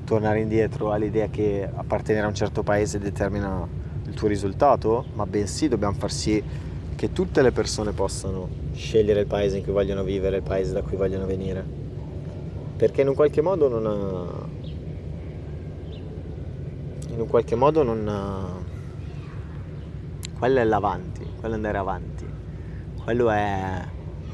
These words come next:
provare qualcosa di nuovo, quello è ispirare le persone, cercare di agire per degli ideali che in un qualche modo hanno funzionato, hanno funzionato,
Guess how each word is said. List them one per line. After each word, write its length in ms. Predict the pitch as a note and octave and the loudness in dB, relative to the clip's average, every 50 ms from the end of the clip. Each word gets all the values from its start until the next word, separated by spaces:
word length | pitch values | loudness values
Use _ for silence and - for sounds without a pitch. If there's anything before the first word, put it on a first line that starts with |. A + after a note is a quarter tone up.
| - - - - - - - | -10 -10 -10 -10 -10 -10 -6
provare 360 | - G#2+ A2 G#2+ G#2+ G#2+ F#2+ | -2 0 0 2 2 0 0
qualcosa 320 | - G#2 F#2+ - G2+ F#2+ G2 | -2 -4 -4 -2 -2 -2 -2
di 120 | F#2+ G2 | -2 -2
nuovo, 380 | F#2+ F#2+ F#2 F2+ F2+ F#2 F#2+ F#2 | -2 -2 -2 -2 -2 -4 -4 -6
quello 340 | - - A2+ A#2+ B2 B2 A2+ | -2 0 2 4 4 4 4
è 200 | G2+ G2+ F#2+ F#2 - - - - - - - - - - - - - - - - - - | 4 2 2 0 -2 -6 -8 -10 -10 -10 -10 -10 -10 -8 -8 -8 -8 -8 -8 -8 -8 -6
ispirare 640 | B2 A2+ - - - A2 A2 G#2 G#2+ G#2+ G#2+ G#2 G2+ | -6 -6 -6 -6 -4 -2 0 2 4 4 4 2 0
le 80 | G2+ | -2
persone, 600 | - G2+ F#2+ F#2 - - G2+ F#2+ F#2 F2+ F2+ F2+ F2+ | -2 -2 -4 -4 -6 -6 -4 -4 -4 -4 -6 -8 -8
cercare 440 | - - G#2+ - - G#2+ G#2+ A2 G#2+ | -6 -6 -6 -4 -2 0 2 2 2
di 260 | G2+ G2 G2 F#2+ F#2 - - - - - - - - - - - - - - - - | 0 0 -2 -2 -2 -4 -4 -6 -8 -8 -8 -8 -8 -8 -8 -8 -8 -8 -8 -2 -2
agire 680 | G#2 G#2 G2+ F#2+ G#2+ A2+ A2+ A#2 G#2+ A2 G#2+ G#2 - - - - - - - - - - - - - - - - - - | -2 0 0 -2 -2 0 0 2 2 2 0 0 -2 -6 -8 -8 -8 -8 -8 -8 -8 -8 -8 -8 -8 -8 -6 -6 -6 -4
per 120 | - G#2+ | -4 -2
degli 260 | G#2+ A#2 A#2 A#2 A2+ | 2 2 2 4 2
ideali 580 | A#2 G#2+ A#2 A2+ A2 G#2+ G#2+ G#2+ G#2 G#2+ G#2+ G#2 | 2 2 4 4 6 6 4 4 4 2 0 -2
che 160 | - - G2+ | -2 -2 -2
in 380 | G2+ G2 F#2+ F#2+ F#2+ G2 G#2+ G#2+ | 0 0 0 -2 -2 -2 -2 -2
un 100 | G#2+ G#2 | -2 2
qualche 300 | A2+ A2+ A2 - - A2+ | 2 2 2 0 -2 0
modo 480 | A2+ B2+ C#3 C3+ A#2+ A2+ A#2 - G#2+ - - | 2 4 4 6 4 4 2 0 -4 -6 -4
hanno 220 | B2+ B2 B2+ C3 | -4 -2 -2 -2
funzionato, 600 | - - A2 F#2+ - - G#2+ G2+ F#2 F#2 - - - - - - - - - - - - - - | -2 -4 -6 -6 -4 -6 -4 -4 -4 -6 -6 -8 -8 -8 -8 -8 -8 -8 -8 -6 -6 -6 -2 2
hanno 240 | B2+ C#3 D#3+ F3 D3 | 4 4 4 4 2
funzionato, 600 | A#2+ G#2 F#2+ - - G2 F#2 F2 E2+ - G2+ | 0 -2 -4 -4 -4 -4 -4 -4 -4 -6 -6